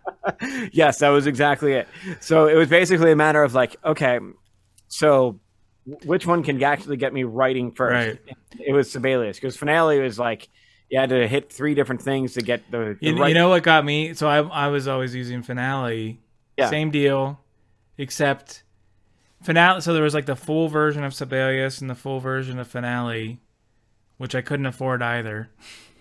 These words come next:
Speaker 1: Yeah.
Speaker 2: And so there was Finale print music was the, like, lower version, which actually did basically everything I needed and didn't have, like, I don't even remember what was the difference.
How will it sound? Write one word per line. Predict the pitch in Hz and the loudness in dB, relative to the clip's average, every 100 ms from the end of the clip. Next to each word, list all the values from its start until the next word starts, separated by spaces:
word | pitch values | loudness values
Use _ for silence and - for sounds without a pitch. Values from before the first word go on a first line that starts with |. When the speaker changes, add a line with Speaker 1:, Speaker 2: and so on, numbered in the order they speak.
| _ _ | _ _
Speaker 1:
Yeah. | 139 110 165 143 160 165 156 - - | -6 -6 -8 -16 -16 -16 -18 -16 -6
Speaker 2:
And | 147 143 | -4 -2
so | |
there | 156 151 | 0 2
was | 143 | 0
Finale | 131 147 147 156 160 143 | -2 -4 0 2 2 -2
print | - - 165 175 | -8 -6 -4 -6
music | 151 120 110 110 107 - _ _ - | -8 -8 -8 -10 -12 -18 _ _ -14
was | 123 120 | -12 -12
the, | 123 120 113 110 110 - 120 | -10 -8 -8 -8 -12 -14 -12
like, | 117 | -10
lower | 113 120 127 123 | -8 -6 -4 -4
version, | 117 117 117 123 | -6 -8 -8 -8
which | 123 | -4
actually | 139 143 - 131 | -2 -2 -4 -6
did | 131 120 | -6 -8
basically | - 135 135 135 | -6 -6 -8 -6
everything | 123 123 123 117 | -6 -6 -8 -8
I | |
needed | 117 123 123 117 | -6 -6 -6 -8
and | 117 | -10
didn't | 117 123 | -10 -10
have, | 123 120 | -10 -10
like, | 117 110 107 - _ _ _ _ _ _ _ | -8 -10 -12 -20 _ _ _ _ _ _ _
I | - | -10
don't | 131 | -6
even | 127 120 | -6 -6
remember | 120 120 117 | -6 -6 -8
what | 110 113 | -8 -12
was | 107 | -16
the | 110 | -14
difference. | 113 110 107 104 - | -12 -12 -12 -14 -20